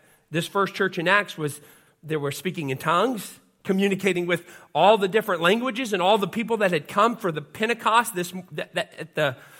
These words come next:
um, at the temple, um, that the, that the apostles were performing signs and miracles and they were healing people. Okay, so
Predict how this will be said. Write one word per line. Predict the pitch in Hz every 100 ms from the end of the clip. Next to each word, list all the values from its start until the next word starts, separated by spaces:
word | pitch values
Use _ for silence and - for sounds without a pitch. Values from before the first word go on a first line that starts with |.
| - -
um, | 151 143 139
at | 156
the | 143
temple, | - 214 240 294 294 - - - _ _ _ _ _ -
um, | 175 170
that | 175 180
the, | 180 151 - _ _ _ _ _ - _ _
that | 156 151
the | 175
apostles | 165 - 208 214 233 160
were | 185
performing | 165 147 208 220 208
signs | 175 - 214 233 240 196
and | 180 175
miracles | 202 247 226 190 156
and | 165
they | 165
were | 151
healing | 139 220 254 247 190
people. | 147 147 117 - _ _ _ _ _ _ _ _ _
Okay, | - 190
so | 190 190 170